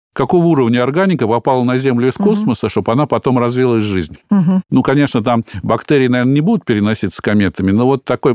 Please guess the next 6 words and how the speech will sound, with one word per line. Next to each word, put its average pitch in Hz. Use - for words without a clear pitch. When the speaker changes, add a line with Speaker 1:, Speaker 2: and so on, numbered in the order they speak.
Speaker 1:
исходный 131
материал 170
органический 110
вполне 135
может. 95
И, 185